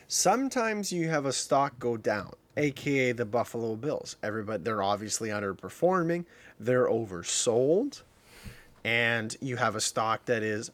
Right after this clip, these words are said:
oversold and overvalued, which I think the Patriots are. I think the Bill-, and the Bills lost earlier in this year, and this is a great spot.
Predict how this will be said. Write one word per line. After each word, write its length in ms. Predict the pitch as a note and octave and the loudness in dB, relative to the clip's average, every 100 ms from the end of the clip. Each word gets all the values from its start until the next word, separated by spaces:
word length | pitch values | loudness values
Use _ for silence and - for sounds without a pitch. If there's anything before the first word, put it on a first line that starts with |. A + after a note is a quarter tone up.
| _ F4 | _ 0
oversold 760 | C#4 G#3 B2+ - A2+ E2 - - | 0 0 -2 -2 -2 -4 -8 -10
and 180 | G#2+ G#2+ - | -8 -8 -8
overvalued, 840 | F#2 F#2+ C#3+ D#3 F#3+ C#4+ C#3+ C#2 - | -8 -4 -2 0 0 0 -2 -4 -6
which 180 | F#2+ | -4
I 100 | A2 | -4
think 220 | G#2 A2+ - | -4 -8 -2
the 120 | E3 | 0
Patriots 600 | - C#4+ - G2 - - | 2 -2 -4 -6 -6 -4
are. 220 | F2 - - - - - - | -4 -4 -10 -20 -20 -20 -2
I 160 | A#2+ | 0
think 300 | E3 G#3 G#3 | 2 0 0
the 100 | - | -2
Bill-, 240 | D3 C3 B2+ | 0 2 2
and 120 | A#2+ | 2
the 80 | A2 | 0
Bills 320 | G#2+ A#2+ D3+ | 2 2 2
lost 400 | C#3 D#3+ F3 - | 4 4 4 2
earlier 300 | D3 D#3 D#3 | 2 4 4
in 100 | D3 | 4
this 220 | D3 - | 0 2
year, 280 | E3 C#3+ B2 - - - | 4 6 4 0 -18 -8
and 180 | A#2 A#2 | -4 -2
this 160 | C3+ | 0
is 160 | D#3+ C3+ | 0 2
a 120 | B2 | 0
great 760 | A#2 - B2+ B2 A#2+ C#3+ D3 A#2+ | -2 -4 0 4 6 6 4 2
spot. 460 | - A2+ G2+ - | 0 2 2 0